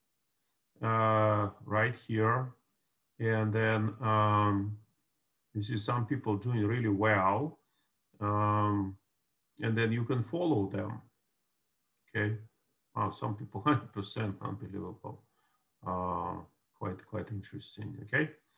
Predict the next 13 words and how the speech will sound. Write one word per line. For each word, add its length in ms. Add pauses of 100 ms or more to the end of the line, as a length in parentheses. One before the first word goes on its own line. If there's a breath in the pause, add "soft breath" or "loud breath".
(640 soft breath)
Um, 540 (460)
so 180
now 300
what 160
else? 440 (200)
The 60
group 260
trend 240
analysis, 840
I 60 (120)
told 360
you. 260 (760 soft breath)
Uh, 600